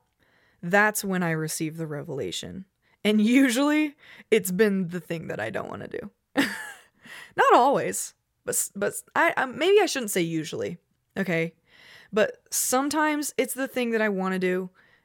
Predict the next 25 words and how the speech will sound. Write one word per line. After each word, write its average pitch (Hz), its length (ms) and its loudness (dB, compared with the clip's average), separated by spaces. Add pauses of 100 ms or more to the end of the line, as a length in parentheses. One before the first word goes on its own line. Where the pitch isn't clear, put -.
(140)
and 208 180 0
sometimes 208 880 -4 (300)
it's 220 160 -2
the 190 100 -6
thing 185 200 -6
that 170 100 -6
I 143 80 -6
don't 151 180 -8
wanna 143 200 -12
do. - 200 -10 (1300)
And 208 640 0 (260)
that's 262 160 -4
a 254 80 0
hard 185 240 -2
pill 175 140 -2
to 156 80 -2
swallow, 123 500 -8 (300)
okay? 180 360 -2 (540)
Because 214 640 -2 (160)
it's 247 200 -4
easy 285 260 2
to 269 140 2
pray 196 340 2
for 233 180 -4
things 240 760 -6